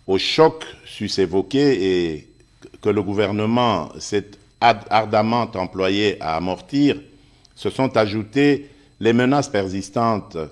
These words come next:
à notre intégrité territoriale et à la sécurité de nos populations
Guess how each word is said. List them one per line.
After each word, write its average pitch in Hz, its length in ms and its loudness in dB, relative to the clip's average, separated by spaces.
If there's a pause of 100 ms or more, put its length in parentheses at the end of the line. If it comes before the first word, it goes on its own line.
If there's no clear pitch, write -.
(440)
à 90 100 -4
notre 127 380 -2
intégrité 90 720 -2
territoriale 92 720 -2
et 92 60 -2
à 95 60 2
la 101 100 2
sécurité 110 640 -2
de 90 80 -4
nos 87 120 -4
populations 87 760 -6